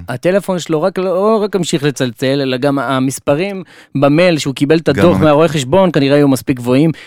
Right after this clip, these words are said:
Speaker 1: בשביל לשמור אותו מעל הקר-, מעל המים.
Speaker 2: דרך אגב, היום בדיוק הראיתי לאלון, אני כאילו, בוא נגיד שאני פחות אינסטגרם, יותר לינקדאין, זה העולם שלי יותר.
Speaker 1: אני
Speaker 2: אה,
Speaker 1: לא שם.
Speaker 2: אתה צ-, קודם כל, אתה צריך להיות, על זה נדבר אפרופו,
Speaker 1: אוקיי.
Speaker 2: אפרופו מותג אחר כך, אתה הולך לפרק את לינקדאין, ל-,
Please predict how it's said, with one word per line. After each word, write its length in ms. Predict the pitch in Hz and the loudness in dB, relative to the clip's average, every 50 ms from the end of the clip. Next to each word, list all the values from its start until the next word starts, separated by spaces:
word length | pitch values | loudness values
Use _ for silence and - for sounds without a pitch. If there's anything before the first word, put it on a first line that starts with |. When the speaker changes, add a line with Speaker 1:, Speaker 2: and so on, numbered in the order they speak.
| - - | -14 -8
Speaker 1:
בשביל 220 | 123 117 113 123 120 | -8 -4 -4 -4 -6
לשמור 260 | 117 - - 139 135 | -6 -4 -2 0 0
אותו 140 | 139 - 123 | 2 2 2
מעל 240 | 113 117 117 117 113 | 2 2 0 0 -2
הקר-, 320 | 107 - 117 110 107 80 | -2 -4 -4 -6 -6 -4
מעל 300 | 117 117 117 123 120 117 | -4 -4 -4 -4 -6 -6
המים. 340 | 113 113 110 104 95 92 113 - - _ - | -6 -6 -6 -6 -8 -10 -12 -14 -18 _ -6
Speaker 2:
דרך 220 | 92 107 107 - 123 | -2 -2 -2 0 -2
אגב, 220 | 120 104 98 90 | -2 -2 -2 -2
היום 180 | 92 98 101 98 | -2 -2 -2 -2
בדיוק 240 | 98 107 101 - - - | -4 -6 -6 -8 -12 -10
הראיתי 300 | 90 87 98 101 104 107 | -6 -4 -4 -4 -4 -2
לאלון, 540 | 95 92 90 92 104 123 135 131 117 101 92 | -2 0 0 0 0 0 -2 -2 -2 -4 -4
אני 260 | 85 87 92 98 98 87 | -4 -4 -4 -4 -4 -6
כאילו, 240 | - 95 90 90 85 | -6 -8 -6 -6 -8
בוא 200 | 69 87 104 107 | -4 -4 -2 -2
נגיד 240 | 107 98 104 104 | -2 -4 -6 -8
שאני 320 | - - 101 92 92 92 90 | -6 -4 -4 -2 -2 -4 -6
פחות 320 | - 104 - - 117 - | -8 -8 -6 -6 -4 -4
אינסטגרם, 420 | 120 113 104 - - 110 95 98 95 | -4 -6 -6 -6 -8 -6 -4 -4 -4
יותר 240 | 95 - 113 104 | -4 -4 -4 -4
לינקדאין, 500 | 101 104 107 117 120 120 139 147 156 156 | -4 -4 -4 -4 -4 -4 -4 -4 -4 -4
זה 160 | 123 98 95 98 | -4 -4 -2 -2
העולם 280 | 95 95 95 98 101 | 0 0 -2 -2 -4
שלי 180 | - - - 104 | -6 -8 -6 -6
יותר. 400 | 98 92 - 110 120 139 156 175 185 _ - - | -6 -4 -4 -2 -2 -2 -2 -4 -8 _ -14 -14
Speaker 1:
אני 320 | 95 98 98 101 104 107 104 | -12 -10 -8 -6 -4 -4 -2
Speaker 2:
אה, 40 | 104 | -4
Speaker 1:
לא 80 | 104 | -4
שם. 200 | 95 - 95 87 87 - - - - - | -6 -8 -12 -14 -14 -16 -16 -16 -12 -12
Speaker 2:
אתה 160 | 82 - 87 80 | -10 -10 -10 -10
צ-, 120 | - - | -10 -12
קודם 260 | - - 147 151 160 | -8 -4 -2 -2 -2
כל, 120 | - 147 120 | 0 -2 -2
אתה 160 | - - 113 | 0 -2 -6
צריך 300 | - - 113 113 98 - | -4 -2 -4 -4 -4 -4
להיות, 180 | 90 87 76 | -4 -4 -4
על 60 | 90 85 | -4 -2
זה 120 | 98 113 | -2 -2
נדבר 300 | 104 98 98 95 101 98 | -2 -2 -2 -2 -2 -2
אפרופו, 540 | 92 - 92 90 - 107 98 95 90 87 82 80 78 - - | -2 -4 -6 -6 -4 -2 -2 -2 -2 -2 -4 -6 -10 -12 -12
Speaker 1:
אוקיי. 140 | - - 117 | -10 -8 -6
Speaker 2:
אפרופו 280 | 107 98 95 98 104 113 | -4 -6 -4 -2 -2 -2
מותג 380 | 110 104 - - 113 104 92 | -2 -2 -2 0 -2 0 0
אחר 240 | 98 - 113 104 101 | -4 -2 -2 -4 -4
כך, 220 | 92 - 82 - | -4 -6 -8 -8
אתה 160 | 92 - - 98 | -8 -6 -4 -4
הולך 240 | 98 98 98 98 | -4 -4 -6 -8
לפרק 400 | 107 92 - - 90 95 113 - | -12 -14 -8 -6 -4 -4 -2 -4
את 120 | - - - | -6 -12 -10
לינקדאין, 380 | 78 78 76 73 78 76 76 73 - | -10 -10 -10 -10 -10 -12 -14 -12 -10
ל-, 120 | 85 85 | -12 -12